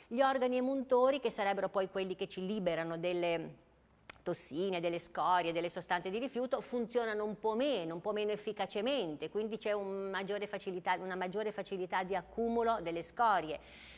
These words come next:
Quindi è chiaro che diventa molto più importante mangiare veramente bene. E una cosa importantissima è, mm, mangiare cose nutrienti. Cioè, mm,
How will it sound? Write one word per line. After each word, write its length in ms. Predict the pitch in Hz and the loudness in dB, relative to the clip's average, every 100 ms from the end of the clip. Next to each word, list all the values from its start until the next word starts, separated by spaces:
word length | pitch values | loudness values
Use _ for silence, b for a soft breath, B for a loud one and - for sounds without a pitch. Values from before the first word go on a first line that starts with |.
| B | B
Quindi 220 | 330 302 | 2 4
è 40 | 359 | 4
chiaro 280 | 339 359 | 4 4
che 100 | 403 | 4
diventa 440 | 277 247 247 233 220 | 2 4 4 4 2
molto 440 | 233 269 214 214 | 4 4 2 -2
più 160 | 185 247 | -2 0
importante 960 | 226 254 247 233 196 190 196 240 285 349 B B - | 2 0 0 2 4 2 0 4 4 2 B B -2
mangiare 640 | 277 339 277 294 339 302 | 2 4 4 4 4 2
veramente 800 | 190 190 202 254 247 277 247 196 | 0 -4 2 4 4 4 2 2
bene. 540 | 180 180 160 160 - - - | 2 4 4 0 -6 -20 4
E 200 | 285 277 220 | 4 4 2
una 260 | 277 302 | 0 0
cosa 260 | 294 294 226 | 4 4 4
importantissima 1040 | 233 240 240 254 240 254 - 311 330 339 | 0 -2 -2 -4 -2 -4 -4 -2 0 0
è, 260 | 233 214 190 185 | 2 2 2 -2
mm, 280 | 208 214 | -4 -2
mangiare 420 | 254 294 285 359 403 | -2 -2 0 -2 -2
cose 240 | 277 285 | -2 -2
nutrienti. 880 | 240 190 180 185 180 151 139 151 143 B B - | -2 -4 -4 -2 -4 -6 -8 -10 -10 B B -2
Cioè, 280 | 320 226 165 | 2 4 2
mm, 300 | 214 214 208 | -2 -2 -2